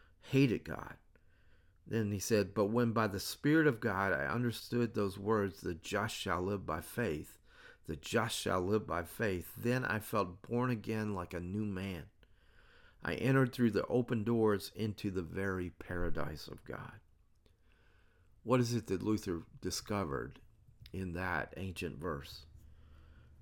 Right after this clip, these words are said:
Well, that the curse of not being able to perform the law,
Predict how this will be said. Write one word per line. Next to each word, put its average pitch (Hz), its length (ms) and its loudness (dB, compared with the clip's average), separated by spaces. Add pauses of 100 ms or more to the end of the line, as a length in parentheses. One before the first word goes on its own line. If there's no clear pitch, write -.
(100)
Well, 98 480 -2 (260)
that - 180 -2
the 101 80 -2
curse - 720 2 (960)
of 101 140 -4
not 110 340 2
being 113 300 0
able 113 320 2
to 107 120 -8
perform 110 540 -4
the 95 100 -4
law, 92 520 -4